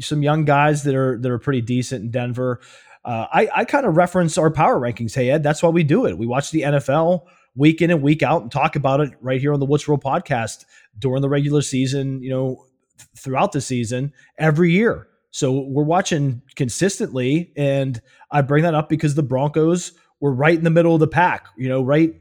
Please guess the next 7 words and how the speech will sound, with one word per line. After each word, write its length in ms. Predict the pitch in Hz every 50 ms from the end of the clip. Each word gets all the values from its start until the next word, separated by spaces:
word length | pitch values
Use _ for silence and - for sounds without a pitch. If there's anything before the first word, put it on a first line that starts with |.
| _ _ -
in, 280 | 156 147 147 151 151
like, 300 | 139 139 139 139 139 -
my 460 | 135 139 139 139 143 143 143 139 120 - _ _ _ _ _ _ _ _
late 400 | - 110 143 151 170 170 - -
teens, 640 | - - 170 170 170 170 170 170 175 165 156 - - _ -
early 500 | 139 147 160 160 160 165 160 160 160 151
twenties 760 | - - - 123 147 185 190 151 123 123 127 113 - - -